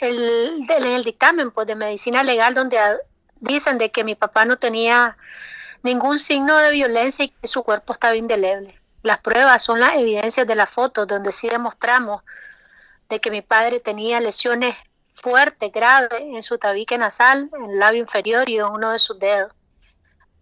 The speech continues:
Hay muestras muy visibles de, de forcejeo, de violencia. Entonces las preguntas son, ¿por qué ocultaron esta información al pueblo en ese momento?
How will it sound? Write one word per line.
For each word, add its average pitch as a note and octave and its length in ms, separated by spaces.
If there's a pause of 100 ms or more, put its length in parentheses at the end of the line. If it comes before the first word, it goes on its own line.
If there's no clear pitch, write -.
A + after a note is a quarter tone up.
(160)
Hay A3 160
muestras - 480
muy C4+ 260
visibles C#4+ 720
de, G#3+ 220
de G3+ 480
forcejeo, A#3 680
de A#3+ 140
violencia. B3+ 720 (600)
Entonces A3+ 440
las C4 140
preguntas C4 560
son, D4 440 (180)
¿por - 180
qué B3+ 100
ocultaron C#4 580
esta D#4 180
información B3+ 540
al C#4 140
pueblo C#4+ 340
en B3+ 80
ese A#3+ 160
momento? C4 640